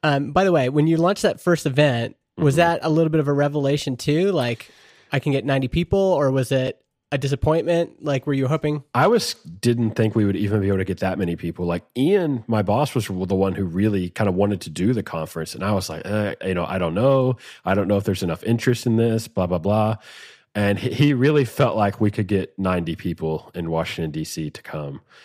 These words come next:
Speaker 2: And, uh, he was right. Like, we sold out, and, um, you know, it felt, like, bigger at the time. You know, I, a ninety person conference would look so tiny if I walked into one, but at the time it just felt like this really cool party thing, and it was
Speaker 1: Mm-hmm.
Speaker 2: a lot of fun.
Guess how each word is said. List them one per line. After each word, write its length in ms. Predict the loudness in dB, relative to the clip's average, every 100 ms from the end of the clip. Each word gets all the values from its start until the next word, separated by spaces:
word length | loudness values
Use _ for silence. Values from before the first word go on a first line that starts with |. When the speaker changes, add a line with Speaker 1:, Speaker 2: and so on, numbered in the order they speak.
| -20 -20 _
Speaker 2:
And, 300 | -6 -4 -2
uh, 60 | 0
he 140 | 2
was 160 | 2 2
right. 300 | 0 0 -2
Like, 140 | -6
we 100 | -4
sold 320 | -4 -2 -2 -2
out, 420 | -2 -2 -6 _ -8
and, 380 | -6 -4 -6
um, 360 | -8 -8 -10 -12 -16 -20 -20 _ _
you 80 | -4
know, 440 | -2 -2 -2 -4 -8 _ _ _ _
it 120 | -6
felt, 440 | 0 4 4 2 -2
like, 300 | -4 -4 -10 _ _ _
bigger 400 | -2 0 2 0
at 120 | -2
the 80 | -6
time. 520 | -4 -2 0 0 -4 -6
You 80 | -4
know, 100 | -2
I, 240 | -2 -4 -4 -4
a 60 |
ninety 280 | 0 2 0
person 280 | 0 -2 -2
conference 380 | -2 -4 -4 -6
would 180 | -8 -10 _ -6
look 240 | -4 -4
so 180 | -2 -2
tiny 460 | -2 -2 -2 -2 -2
if 120 | -4
I 60 | -4
walked 280 | -4 -4
into 180 | -4 -4
one, 260 | -2 -2 -4
but 120 | -6
at 60 | -8
the 80 | -10
time 280 | -6 -4
it 40 | -4
just 160 | -6
felt 140 | -8 -8
like 100 | -8
this 180 | -10 -6
really 260 | -4 -2 -4
cool 560 | -2 0 0 -2 -6 _
party 540 | -4 -2 -2 -4 -6 -10 _ -20 _
thing, 380 | _ -2 -2 -2
and 120 | -2 0
it 60 |
was 180 | 2 2
Speaker 1:
Mm-hmm. 60 | 0
Speaker 2:
a 40 |
lot 140 | 0
of 80 | -2
fun. 320 | -2 -4 -4